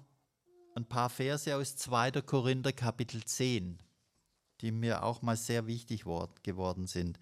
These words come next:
Zweiter Korinther zehn, drei bis fünf. Ich denke, das trifft es sehr gut. Zweiter Korinther zehn, drei bis fünf.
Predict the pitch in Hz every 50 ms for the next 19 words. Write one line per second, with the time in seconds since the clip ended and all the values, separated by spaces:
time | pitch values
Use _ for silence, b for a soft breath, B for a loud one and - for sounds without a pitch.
0 | B B B B B B - - 104 104 104 120 131 151 135 - - 131 120 120
1 | 117 110 104 113 107 - - - - - 120 117 117 120 123 127 127 135 135 -
2 | - - _ - 107 - 95 104 110 107 101 - 117 110 - - - 98 87 82
3 | 78 87 92 - - - - _ _ - - - 359 359 349 359 359 _ 339 330
4 | 320 320 320 _ _ _ _ _ _ _ - B B B B B B B B B
5 | B B B - 123 - - 151 151 156 147 139 131 139 - - - 135 143 147
6 | - - - 131 127 - - - 117 117 127 120 120 113 110 104 98 90 - -
7 | - - - _ _ _ _ _ _ _ _ _ b b b b b b b b
8 | b b b b b b b b b b b b _ _ _ _ _ _ - -
9 | 104 104 107 110 123 117 - 123 113 110 117 117 113 113 110 104 - - 117 110
10 | 107 117 123 113 113 107 101 101 110 107 113 113 - - - 104 92 82 80 78
11 | - - - -